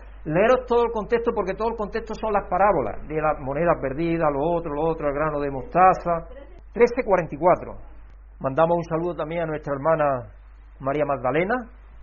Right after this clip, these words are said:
que no sabemos cómo está, suponemos que está bien, o es que va encon-,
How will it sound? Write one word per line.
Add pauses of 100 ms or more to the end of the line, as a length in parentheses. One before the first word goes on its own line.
(180)
que
no
sabemos (580)
cómo
está, (460)
suponemos
que
está
bien,
o
es
que
va
encon-,